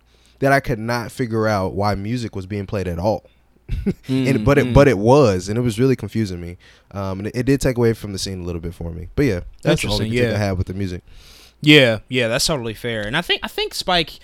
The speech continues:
Speaker 2: and Terrence have done that quite a lot, like, in, in, in dialogue scenes where you wouldn't
Speaker 1: Mm-hmm.
Speaker 2: expect there to be, like, an underlying score playing.
Speaker 1: Yeah.
Speaker 2: There usually is, like,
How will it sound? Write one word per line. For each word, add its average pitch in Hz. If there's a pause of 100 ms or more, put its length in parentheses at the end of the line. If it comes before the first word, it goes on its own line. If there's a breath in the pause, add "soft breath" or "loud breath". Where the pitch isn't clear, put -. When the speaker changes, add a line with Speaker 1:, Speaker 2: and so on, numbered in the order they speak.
(260 soft breath)
Speaker 2:
and 123
Terrence 151
have 113
done 131
that 117
quite 131
a 113
lot, 113
like, 107
in, 113
in, 113
in 113
dialogue 143
scenes 160
where 127
you 113
wouldn't 135
Speaker 1:
Mm-hmm. 120
Speaker 2:
expect 117
there 143
to 143
be, 139
like, 135
an 131
underlying 135
score 135
playing. 139 (360 loud breath)
Speaker 1:
Yeah. 101
Speaker 2:
There 131
usually 165
is, 143
like, 117